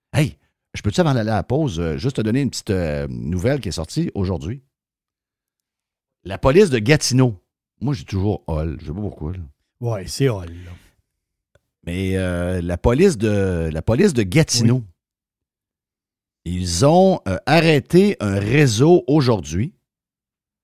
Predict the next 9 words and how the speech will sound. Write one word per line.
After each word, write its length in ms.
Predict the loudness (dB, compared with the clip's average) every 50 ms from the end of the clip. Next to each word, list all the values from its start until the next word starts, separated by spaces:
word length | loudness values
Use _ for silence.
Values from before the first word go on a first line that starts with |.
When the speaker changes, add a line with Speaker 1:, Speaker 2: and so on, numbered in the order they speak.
| _ _ _ _ _ _ _ _ _ _ _ _ _ _ _ _ -12
Speaker 1:
Euh, 720 | -10 -8 -8 -6 -6 -6 -8 -8 -8 -8 -10 -10 -10 -12 -14
c'était 640 | -14 -12 -8 -6 -6 -6 -4 0 2 2 4 2 2 0
un 160 | -2 -2 0
réseau 720 | 0 0 0 0 0 4 4 6 6 6 4 2 0 -6 _ -20 _ _ _ _ _ _ _ _ _ _ _ _ _ _ _ _ _ _ _ _ _ _ _ _ _ _ _ _ _
de 120 | -2 0
chasseurs 880 | 0 0 2 2 2 2 2 2 2 4 4 4 4 4 4 2 0 0
de 120 | -2 -4
pédophiles. 840 | -4 4 6 6 6 6 4 0 2 0 -2 -2 -2 -4 -10 -14 -16 -20 -20 _ _ _ _ _ _ _ _ _ _ _ _ _ _ _ _ _ _ _ _ _
Speaker 2:
Oui. 480 | -6 -4 -2 2 4 4 4 4 2